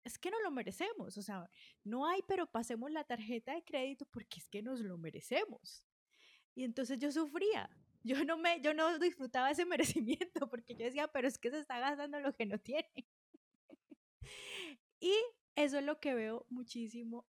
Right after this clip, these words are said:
Claro, ya lo vi ahí y lo sigo viendo afuera, ¿no? Entonces,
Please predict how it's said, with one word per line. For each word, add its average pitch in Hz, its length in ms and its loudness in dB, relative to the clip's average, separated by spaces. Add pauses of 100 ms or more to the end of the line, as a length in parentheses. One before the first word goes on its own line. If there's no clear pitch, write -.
Claro, 247 400 -2
ya 196 180 -4
lo 220 140 -4
vi 294 100 -4
ahí 254 340 -2
y 226 100 -4
lo 202 120 -4
sigo 190 240 -8
viendo 190 300 -6
afuera, 220 340 -6
¿no? 214 120 -10
Entonces, 185 360 -12